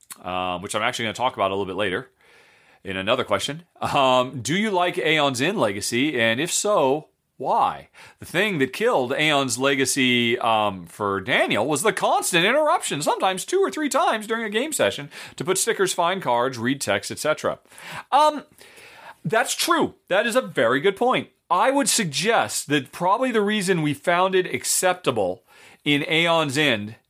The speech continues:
Legacy and not Clank is Aeon's End Legacy plays in half the time. Aeon's End Legacy, or Aeon's End just in general, is a very quick, under one hour game. It zips along with incredible velocity.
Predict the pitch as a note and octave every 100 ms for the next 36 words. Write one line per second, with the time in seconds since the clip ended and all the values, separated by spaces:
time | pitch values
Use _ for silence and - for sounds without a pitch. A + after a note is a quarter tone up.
0 | _ _ _ _ - C#3+ C3 - F#2 F2
1 | _ _ - A2+ G#2+ A2+ D#3+ - - A#2+
2 | F#2+ F#2 G2+ F#2 F#2+ - - - - D#3+
3 | B3 C4 F#3+ A3+ F#3 D#3 F3+ G#3 A#3 A3+
4 | - E3+ E3 E3+ F3 D#3 D#3 D3 A2+ C3
5 | C3 C3 B2+ - B2 B2+ - - A#2 A#2
6 | G#2 E2+ - _ - - - - C3 F#3
7 | A3 A3+ F3+ G#3 F#3 F3+ F3+ E3 C3+ C#3+
8 | G3 G#3+ E3+ F3 C#3+ - C3+ G2+ D#3 F#3+
9 | A#2 - D3 C3+ C#3+ A2+ C3 D#3 F3+ E3+
10 | C3 B2 - - _ D3+ D#3+ F3+ D#3 C3
11 | C#3 D3 A#2 B2 B2 A#2+ A2+ F#2+ D2+ A1+
12 | _ _ - A2+ G#2+ G2+ B2 G3 G#3+ F#3
13 | F3+ F3+ C#3 B2+ A#2+ - - D#3 F3+ F#3+
14 | F#3 D#3+ B2+ B2+ F2+ D#2